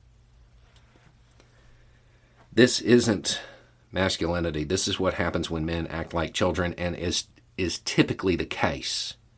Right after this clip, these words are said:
when men start acting like children. It is literal children who pay the price. And to me, one of the, uh, just worst parts about this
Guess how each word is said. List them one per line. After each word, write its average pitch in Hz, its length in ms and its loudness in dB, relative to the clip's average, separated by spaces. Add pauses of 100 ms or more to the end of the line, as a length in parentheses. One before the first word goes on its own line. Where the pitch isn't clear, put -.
(340)
when 82 280 0
men 82 200 -2
start 80 280 0
acting 78 320 -6
like 73 180 -6
children. 87 380 0 (340)
It 104 160 4
is 87 160 0
literal 90 440 2
children 82 480 0 (240)
who 90 160 2
pay 78 220 0
the 71 100 -6
price. - 580 -8 (3000)
And 95 400 2 (1000)
to - 120 4
me, 107 480 4 (1160)
one 95 260 2
of 85 160 0
the, 90 280 4
uh, 73 180 -4 (1080)
just - 180 0
worst 92 280 2
parts - 280 2
about 73 300 -4
this - 380 -12